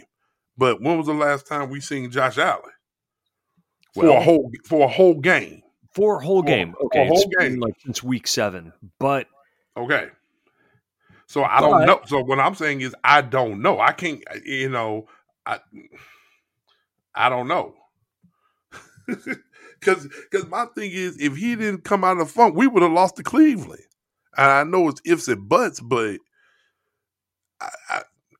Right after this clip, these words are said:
Speaker 1: I don't know. If you tell me Josh Allen shows up, yes, we're gonna beat Detroit.
Speaker 2: And I'm telling you, Josh Allen is going to show up, and the Bills are going to put up over thirty points,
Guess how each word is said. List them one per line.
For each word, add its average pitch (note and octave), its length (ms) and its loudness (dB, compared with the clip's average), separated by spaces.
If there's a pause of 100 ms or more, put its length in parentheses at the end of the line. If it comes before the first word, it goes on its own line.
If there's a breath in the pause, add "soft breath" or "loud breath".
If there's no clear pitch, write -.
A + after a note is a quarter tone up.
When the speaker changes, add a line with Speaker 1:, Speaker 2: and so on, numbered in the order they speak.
(120)
Speaker 1:
I - 480 -20
don't C#3 100 0
know. - 380 0
If B2 160 -8
you D#3+ 120 -6
tell G3+ 180 0
me G3+ 80 -2
Josh F#3 280 2
Allen F3 260 -4
shows E3 380 0
up, E3 220 4
yes, C3+ 260 0
we're C3+ 120 -6
gonna C3+ 160 0
beat A2+ 200 -8
Detroit. A2 420 -8 (1400 soft breath)
Speaker 2:
And B2 140 -2
I'm E3 100 -2
telling D#3+ 300 -2
you, C3+ 100 -4
Josh A#2+ 340 -2
Allen A#2 280 -4
is F2 140 -10
going G#2+ 240 -4
to F#2+ 60 -8
show F#2+ 280 -6
up, F2 260 -10 (120)
and G2+ 260 -8
the G2+ 60 -8
Bills A#2+ 280 -6
are A#2 60 -10
going A2+ 240 -6
to G2+ 60 -8
put A#2 220 -8
up G2 180 -8 (280)
over C3+ 280 -4
thirty A#2+ 300 -6
points, G2 580 -8